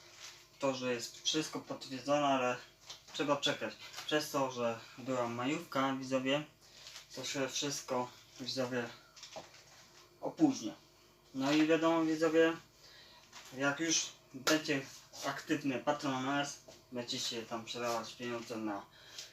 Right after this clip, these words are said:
ten cel. Zobaczycie to niedługo, mam nadzieję, że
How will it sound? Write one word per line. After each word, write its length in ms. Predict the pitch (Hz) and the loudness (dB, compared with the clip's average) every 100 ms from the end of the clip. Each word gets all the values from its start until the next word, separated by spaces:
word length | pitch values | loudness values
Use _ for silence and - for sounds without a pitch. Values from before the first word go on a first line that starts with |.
| - _ - | -20 _ -2
ten 200 | 135 131 | -2 -2
cel. 360 | - 151 151 156 - - - - - - - - - - - - - - - - - - - - - - | 2 4 4 0 -8 -20 -20 -20 -20 -20 -20 -20 -20 -20 -20 -20 -20 -20 -20 -20 -20 -14 -14 -14 -18 -10
Zobaczycie 600 | 127 135 131 - 135 110 | 0 2 2 0 -2 -2
to 260 | 117 113 - - - - | 0 -2 -4 -20 -20 -8
niedługo, 480 | 135 143 151 139 139 | 0 2 4 4 2
mam 300 | 143 127 135 | 2 2 4
nadzieję, 460 | 139 135 135 131 120 | 2 0 0 2 0
że 240 | 117 110 | -2 -6